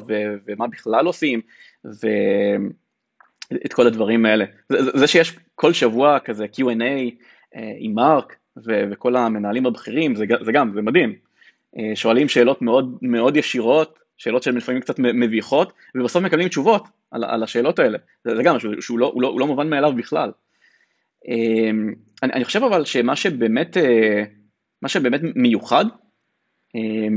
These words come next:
זה ה-, הפוקוס על המוצר ועל המשתמש, ולא על הטכנולוגיה. כלומר, אנחנו לא בונים טכנולוגיה כדי לבנות טכנולוגיה,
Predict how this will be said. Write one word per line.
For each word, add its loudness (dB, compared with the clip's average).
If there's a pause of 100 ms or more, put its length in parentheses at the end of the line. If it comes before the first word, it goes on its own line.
(720)
זה 6 (840)
ה-, 2
הפוקוס 2
על 6
המוצר 4
ועל 2
המשתמש, -6 (540)
ולא 4
על 4
הטכנולוגיה. 0 (120)
כלומר, -4
אנחנו -4
לא 2
בונים -4
טכנולוגיה -2
כדי -2
לבנות -2
טכנולוגיה, -2